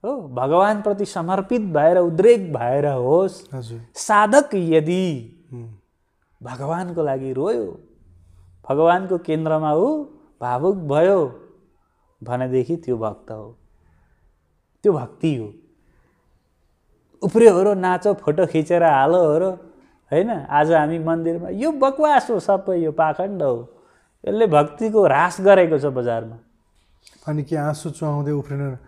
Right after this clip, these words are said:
Speaker 2: उफ्रियो भने त्यहाँ पनि त आनन्दको अतिरेक होला, त्यहाँ पनि त रस
Speaker 1: अँ,
Speaker 2: होला नि त।
Speaker 1: अँ, उफ्रिनैमा दोष होइन।
Speaker 2: Exactly।
Speaker 1: आँसु चुहाउँदै उफ्रियोस्।
Speaker 2: गाउँदैमा, नाच्दैमा
Speaker 1: अँ,
Speaker 2: पनि त
Speaker 1: गाउँदैमा गाओस्। भा-,
Speaker 2: हुँ।
Speaker 1: पु-,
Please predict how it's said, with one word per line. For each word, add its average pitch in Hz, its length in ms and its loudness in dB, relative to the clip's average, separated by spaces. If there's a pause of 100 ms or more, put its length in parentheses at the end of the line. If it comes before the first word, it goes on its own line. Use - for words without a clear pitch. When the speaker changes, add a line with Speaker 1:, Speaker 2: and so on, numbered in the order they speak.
(380)
Speaker 2:
उफ्रियो 151 340 -2
भने 131 160 -6
त्यहाँ 147 240 -2
पनि 170 180 -6
त 190 40 -8
आनन्दको 139 480 -6
अतिरेक 131 400 -6
होला, 120 360 -10 (380)
त्यहाँ 151 160 4
पनि 196 200 0
त 175 100 -8
रस 139 320 0
Speaker 1:
अँ, 139 80 2
Speaker 2:
होला 131 180 0
नि 160 100 -4
त। 117 200 -10 (140)
Speaker 1:
अँ, 151 220 2
उफ्रिनैमा 226 720 4
दोष 156 380 4
होइन। 120 460 0
Speaker 2:
Exactly। 131 520 0 (140)
Speaker 1:
आँसु 185 380 4
चुहाउँदै 214 500 4
उफ्रियोस्। 202 760 0
Speaker 2:
गाउँदैमा, 170 400 2
नाच्दैमा 160 400 2
Speaker 1:
अँ, 160 60 2
Speaker 2:
पनि 175 200 -2
त 160 100 -2
Speaker 1:
गाउँदैमा 220 960 4 (220)
गाओस्। 202 560 4 (500)
भा-, 147 180 0
Speaker 2:
हुँ। 156 140 -6 (100)
Speaker 1:
पु-, 175 160 -10